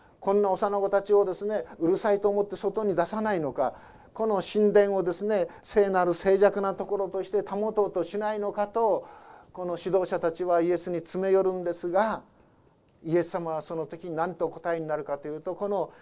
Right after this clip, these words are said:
詩編の八編の二節のところを用いて、その祭司長たち、律法学者たち、すなわち旧約聖書に精通して旧約聖書を教えているそういう人たちに、「あなた方は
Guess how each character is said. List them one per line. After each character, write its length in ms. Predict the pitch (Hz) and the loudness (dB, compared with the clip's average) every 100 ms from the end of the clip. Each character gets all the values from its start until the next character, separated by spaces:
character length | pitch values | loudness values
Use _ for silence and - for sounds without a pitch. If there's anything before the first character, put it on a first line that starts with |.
| - | -20
詩 240 | - - | -6 2
編 260 | 196 175 165 | 4 4 2
の 120 | 160 | 0
八 180 | 170 160 - | -2 -6 -6
編 180 | 170 165 | -6 -4
の 80 | 156 | -6
二 160 | 147 | -8
節 260 | 156 185 190 | -6 -6 -6
の 140 | 175 | -10
と 120 | 165 160 | -10 -8
こ 120 | 185 | -6
ろ 80 | 180 | -4
を 300 | 170 151 170 - | -4 -6 -10 -12
用 60 | 185 | -14
い 120 | 175 | -14
て、 520 | - 214 220 185 160 - _ _ _ _ _ | -12 -8 -6 -6 -8 -14 _ _ _ _ _
そ 180 | - 185 | -10 -6
の 300 | 170 160 143 | -2 -2 -4
祭 440 | - - 165 160 165 | -12 -12 -2 0 0
司 100 | 165 | -2
長 260 | - 170 | 0 2
た 160 | 160 165 | 2 -2
ち、 280 | - 175 - - | -6 -8 -10 -12
律 280 | 131 131 165 - | -4 -4 -4 -2
法 200 | 180 165 | 2 4
学 120 | 165 | 4
者 140 | 165 165 | 0 -4
た 160 | 160 | -4
ち、 260 | - 170 160 - - | -4 -8 -10 -18 -20
す 160 | - 175 | -12 -6
な 100 | 175 | -4
わ 140 | 160 | -4
ち 160 | 160 165 | -4 -6
旧 260 | 165 170 175 | -2 2 2
約 240 | 170 - | 0 -4
聖 260 | - 180 170 | -6 -2 -2
書 140 | 185 | -4
に 120 | 180 | -6
精 320 | 165 185 175 | -6 -4 -2
通 280 | 170 180 175 | -2 -2 -2
し 100 | 170 | -2
て 340 | 202 190 156 147 | -2 0 -2 -4
旧 160 | 170 170 | -4 -2
約 200 | 160 - | -4 -4
聖 220 | 190 175 | -4 -4
書 220 | 190 175 | -2 -2
を 60 | 160 | -2
教 60 | 190 | -4
え 140 | 180 | -4
て 180 | 175 185 | -4 -6
い 60 | 175 | -6
る 100 | 170 | -6
そ 160 | 190 | -4
う 60 | 170 | -4
い 20 | |
う 40 | |
人 180 | 170 196 | -2 -2
た 120 | 190 | 0
ち 200 | 190 196 | -2 -4
に、 360 | 190 214 220 160 - - - 247 - | -4 -2 -2 -4 -10 -20 -18 -18 -6
「あ 120 | 156 | -2
な 180 | 160 165 | 0 0
た 160 | 165 | -2
方 300 | 156 143 143 | -2 -2 -2
は 560 | 151 185 180 147 - - | -2 0 -2 -4 -10 -12